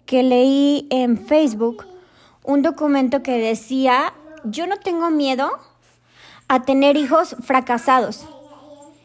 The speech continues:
Yo tengo miedo a que por miedo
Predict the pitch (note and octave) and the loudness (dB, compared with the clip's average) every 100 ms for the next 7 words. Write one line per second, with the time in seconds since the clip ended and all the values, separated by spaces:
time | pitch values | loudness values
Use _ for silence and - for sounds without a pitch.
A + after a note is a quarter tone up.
0 | _ A3 D4 - G4+ G#4+ F#4+ D#4 C4 D4 | _ -2 -2 0 0 2 4 4 2 0
1 | - _ _ C4 C#4 D4 D4 C#4+ C#4 D4 | -4 _ _ -6 0 0 4 4 4 2
2 | E4+ F4+ D4+ E4+ | 0 0 0 -2